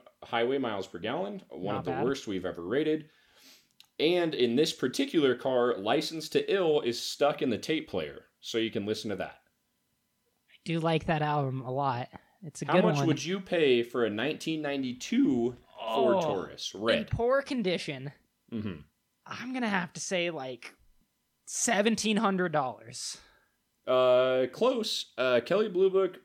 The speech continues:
Speaker 1: put a fair price estimate at one hundred and forty-three dollars.
Speaker 2: <laughs> That is so incredibly low.
Speaker 1: <laughs> Um, that being said, Woodstone Drive That?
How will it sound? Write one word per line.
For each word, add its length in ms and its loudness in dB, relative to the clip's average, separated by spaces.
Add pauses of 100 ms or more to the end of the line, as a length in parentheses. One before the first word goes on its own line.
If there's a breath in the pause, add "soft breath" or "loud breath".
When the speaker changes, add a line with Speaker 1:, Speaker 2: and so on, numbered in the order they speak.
(120)
Speaker 1:
put 160 2
a 120 6
fair 300 0
price 320 0
estimate 540 -2
at 180 -4
one 240 0
hundred 320 -4
and 160 -2
forty-three 540 -2
dollars. 280 0
Speaker 2:
<laughs> 40 8 (1120 loud breath)
That 100 -4
is 200 -6 (360 loud breath)
so 640 6
incredibly 1000 4
low. 440 2
Speaker 1:
<laughs> 40 -20 (1000 loud breath)
Um, 1000 6
that 240 6
being 200 6
said, 300 2
Woodstone 440 4
Drive 260 2
That? 180 -8